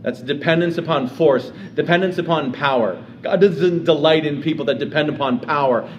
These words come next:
to force their will through. But a heart that's stuck in the past is in survival mode.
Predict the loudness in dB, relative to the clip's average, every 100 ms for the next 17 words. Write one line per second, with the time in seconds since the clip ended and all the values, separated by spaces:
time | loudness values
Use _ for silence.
0 | -4 -4 4 4 4 4 4 4 6 8
1 | 8 2 -2 0 0 -2 -10 -18 -20 -20
2 | -20 -20 -20 -20 -20 -20 -20 -20 -20 -20
3 | -20 -20 -20 -20 -20 -20 -20 -20 -20 -20
4 | -20 -20 -20 -20 -20 -20 -20 -20 -20 -20
5 | -20 -20 -20 -20 -8 -4 2 2 2 0
6 | 0 2 0 0 -2 -2 0 0 2 2
7 | 2 4 4 4 2 -2 -6